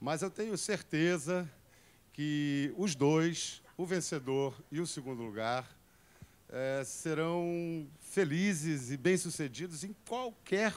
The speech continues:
coisa que escolherem fazer na vida. Vocês têm inteligência, têm carisma, têm vontade e juventude. Então, eu queria que aquele que fosse derrotado, entre aspas,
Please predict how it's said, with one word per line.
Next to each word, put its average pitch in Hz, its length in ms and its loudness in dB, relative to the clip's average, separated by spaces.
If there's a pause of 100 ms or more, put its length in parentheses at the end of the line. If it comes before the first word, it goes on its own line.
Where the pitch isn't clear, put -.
(120)
coisa 175 340 4
que 185 120 -8
escolherem 147 480 -2
fazer 123 280 -2
na 123 120 -2
vida. 85 340 -8 (540)
Vocês 127 160 -6
têm 143 180 0
inteligência, 139 800 0
têm 123 220 -4
carisma, 135 580 2
têm 120 180 -2
vontade 127 680 2 (480)
e 113 80 -2
juventude. 101 720 -2 (640)
Então, 185 560 6
eu 151 160 4
queria 160 400 2
que 147 540 2 (1400)
aquele 175 380 6
que 165 140 -2
fosse 120 680 4 (480)
derrotado, 127 880 0
entre 107 280 0
aspas, - 580 0